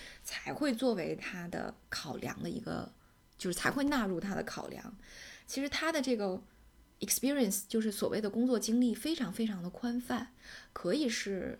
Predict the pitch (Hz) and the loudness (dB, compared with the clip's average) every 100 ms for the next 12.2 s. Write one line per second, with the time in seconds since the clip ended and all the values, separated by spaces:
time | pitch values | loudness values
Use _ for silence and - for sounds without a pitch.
0 | - - 226 226 220 - - 190 190 220 | -8 -2 -2 0 -2 -4 -6 -6 0 4
1 | 247 - - - - - - - - - | 2 0 -8 -8 -8 -10 -14 -18 -20 -10
2 | - 220 320 220 240 233 320 285 247 226 | 2 4 4 4 0 -2 0 2 4 2
3 | - - 165 - 160 - - - - _ | -2 -6 -4 -4 -6 -8 -10 -20 -20 _
4 | - - 202 202 - - 330 - 349 427 | -20 -8 -4 -4 -8 -12 -2 4 6 8
5 | 381 233 208 202 185 180 151 156 160 180 | 8 8 6 2 2 -2 -6 -8 -6 -4
6 | 175 175 - - 190 190 165 170 190 180 | -2 -4 -8 -8 -4 -2 -2 -2 -4 -6
7 | 190 - - - 170 196 202 214 202 180 | -8 -16 -14 -6 -4 -2 0 0 0 0
8 | 175 175 - - - 196 208 247 262 254 | 0 -2 -4 -6 -4 2 6 6 6 2
9 | 311 359 247 - - - - - 202 190 | 0 0 -2 -4 -10 -20 -20 -8 -2 0
10 | 170 - 262 285 262 254 269 302 311 330 | 0 0 -2 -2 -2 0 0 0 -2 0
11 | 233 208 202 214 190 - - 185 185 208 | 0 0 -2 -2 -4 -6 -8 -6 -6 -4
12 | 202 | -6